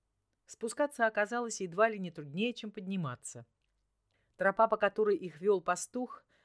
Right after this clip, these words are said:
окончательно скрылась под слоем пепла.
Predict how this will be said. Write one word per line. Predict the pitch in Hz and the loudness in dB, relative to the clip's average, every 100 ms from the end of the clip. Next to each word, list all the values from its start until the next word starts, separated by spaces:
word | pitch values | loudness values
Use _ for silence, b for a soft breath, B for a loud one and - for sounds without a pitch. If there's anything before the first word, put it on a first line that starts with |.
| b | b
окончательно | 165 208 208 262 247 220 208 | 0 2 2 0 0 -2 -2
скрылась | - 214 233 220 | -4 -2 -2 -2
под | - 151 | -2 -4
слоем | - 208 202 | 0 0 0
пепла. | 185 160 147 143 147 | -4 -6 -6 -6 -10